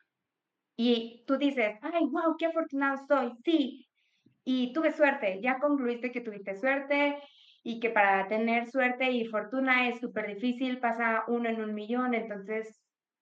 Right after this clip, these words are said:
esa posibilidad de que tú sigas recibiendo más de esos regalos se cierra, porque tú ya lo concluiste. Entonces, ¿cómo sería si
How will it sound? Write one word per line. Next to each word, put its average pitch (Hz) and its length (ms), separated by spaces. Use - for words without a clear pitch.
esa 233 240
posibilidad 226 420
de 226 100
que 226 140
tú 208 140
sigas 233 460
recibiendo 220 720
más 220 400
de 226 120
esos 226 280
regalos 311 560
se 262 120
cierra, - 400
porque 214 320
tú 302 120
ya 247 180
lo 214 100
concluiste. 175 580
Entonces, 220 640
¿cómo 269 280
sería 277 540
si 247 600